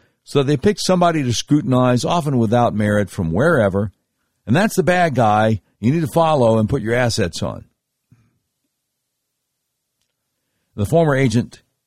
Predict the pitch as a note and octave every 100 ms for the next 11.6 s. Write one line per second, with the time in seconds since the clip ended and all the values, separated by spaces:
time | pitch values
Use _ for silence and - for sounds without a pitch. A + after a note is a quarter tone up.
0 | _ B2+ B2+ F#2+ - C#3 A2+ G#2+ - G#2
1 | G2+ F#2+ - - _ _ _ _ _ _
2 | _ _ _ _ _ - G#2 F#2 - F#3+
3 | F#3 C#3+ B2 A2 - B2+ D#2+ A1+ - -
4 | _ _ _ _ _ _ _ _ _ _
5 | _ _ _ _ _ _ _ - F#3+ D#3+
6 | F3+ D#3+ - _ _ _ _ _ _ _
7 | _ - C#3+ F3 E3 D#3 B2+ - E3 D#3
8 | - - _ _ _ _ _ F3 F3 F3
9 | B2+ C#3+ A#2+ - F3+ F3+ D#3+ - G2 A2
10 | - D3 - C3 - F3 D3 C3+ G#2+ -
11 | F#3 E3 B2 A2+ A#2 -